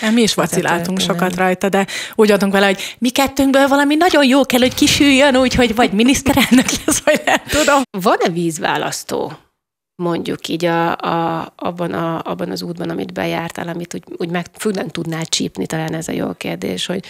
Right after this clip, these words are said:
Speaker 2: hogyan álltál magadhoz korábban, és mondjuk mikorra érkeztél meg abba az állapotba,
Speaker 1: Mhm.
Speaker 2: hogy kellő magabiztossággal és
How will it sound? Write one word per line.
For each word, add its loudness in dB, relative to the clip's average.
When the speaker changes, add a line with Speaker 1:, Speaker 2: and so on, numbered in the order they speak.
Speaker 2:
hogyan 0
álltál -2
magadhoz -6
korábban, -2
és -4
mondjuk -8
mikorra -6
érkeztél -6
meg -8
abba -8
az -8
állapotba, -6
Speaker 1:
Mhm. -4
Speaker 2:
hogy -2
kellő -4
magabiztossággal -8
és -4